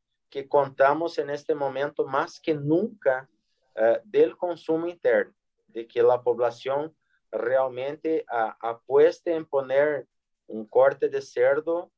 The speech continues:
eh, en un, en un almuerzo de la semana para que nosotros realmente podamos, ah, mantener nuestra actividad,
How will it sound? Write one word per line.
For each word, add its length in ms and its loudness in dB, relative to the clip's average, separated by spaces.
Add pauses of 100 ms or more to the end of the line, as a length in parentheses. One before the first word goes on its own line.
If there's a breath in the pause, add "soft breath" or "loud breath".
(260)
eh, 340 -4
en 200 -8
un, 380 -10
en 280 -2
un 400 -2
almuerzo 600 4
de 120 -2
la 140 2
semana 640 -6 (460)
para 200 0
que 100 -10
nosotros 540 -4 (100)
realmente 560 0 (140)
podamos, 800 2
ah, 100 -4
mantener 760 4
nuestra 300 -2
actividad, 600 0